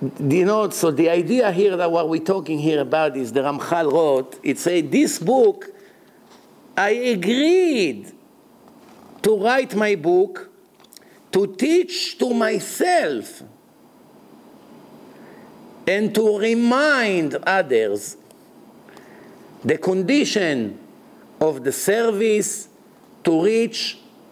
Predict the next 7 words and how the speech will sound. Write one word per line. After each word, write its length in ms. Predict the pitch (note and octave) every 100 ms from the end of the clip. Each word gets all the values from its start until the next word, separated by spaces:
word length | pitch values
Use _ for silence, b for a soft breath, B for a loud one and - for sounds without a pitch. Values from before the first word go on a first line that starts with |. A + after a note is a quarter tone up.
| -
the 160 | D3+
highest 800 | C3+ E3 G3+ G#3 G3 F#3+ - - - _
level, 800 | C3 D#3 F3+ D#3+ D#3+ E3+ E3+ E3+ - - -
perfect 600 | F#3+ F#3+ D#3 F3 D#3+ -
level 500 | D#3+ D3+ A#2+ C#3 C#3
in 220 | C#3 B2+
life." 540 | B2 G#2+ G2 - -